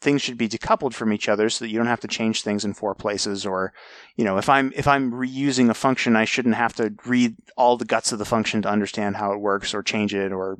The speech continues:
you know, all that stuff. Um, but I think that the, the main application is, like you say, like,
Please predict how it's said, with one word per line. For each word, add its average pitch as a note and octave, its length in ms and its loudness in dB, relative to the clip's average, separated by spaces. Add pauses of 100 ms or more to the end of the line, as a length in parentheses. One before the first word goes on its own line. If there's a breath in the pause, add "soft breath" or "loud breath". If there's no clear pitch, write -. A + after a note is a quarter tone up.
(180)
you - 140 -8
know, - 140 -10
all G#2 220 -6
that A2+ 220 -8
stuff. - 320 -6 (640 loud breath)
Um, A2 360 2 (180)
but D3+ 120 4
I D3+ 120 4
think G3 300 -4
that C3+ 160 -6
the, A#2+ 260 2
the A#2+ 60 4
main B2+ 280 6
application A2+ 600 -2
is, G#2 120 -2
like G2+ 160 -8
you G#2+ 80 -8
say, G#2+ 280 2
like, G#2 240 -4